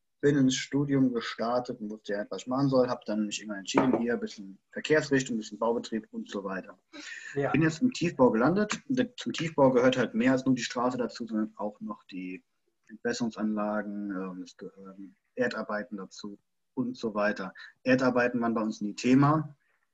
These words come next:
Speaker 1: Und das kannst du gerne bestimmt bestätigen. Und
Speaker 2: Du
Speaker 1: über
Speaker 2: hast doch
Speaker 1: Entwässerungs-
Speaker 2: Geo-, Geotechnik und Baubetrieb war das schon angeschnitten.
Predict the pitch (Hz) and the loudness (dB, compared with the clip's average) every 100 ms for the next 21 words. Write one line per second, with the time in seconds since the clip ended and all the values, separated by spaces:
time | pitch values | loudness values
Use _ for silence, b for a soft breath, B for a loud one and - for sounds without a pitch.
0 | _ _ - - 110 104 110 107 110 104 | _ _ -20 -10 -8 -4 -4 -2 -2 -2
1 | - 107 110 107 - 131 151 151 156 - | -6 -6 -6 -6 0 2 2 0 -2 -6
2 | _ B B B - 120 113 113 - _ | _ B B B -4 2 4 2 -2 _
3 | _ _ - 113 - - 127 135 123 135 | _ _ -2 2 4 4 2 4 2 2
4 | 135 _ _ _ _ _ 147 143 139 143 | -4 _ _ _ _ _ -2 -2 -2 -4
5 | 139 - 143 139 139 143 147 147 - 156 | -6 -4 -8 -4 -2 0 0 -4 -10 -8
6 | 139 139 131 - 143 127 123 123 - 127 | 0 0 -2 -6 -6 -6 -8 -8 -10 -12
7 | 127 120 | -12 -14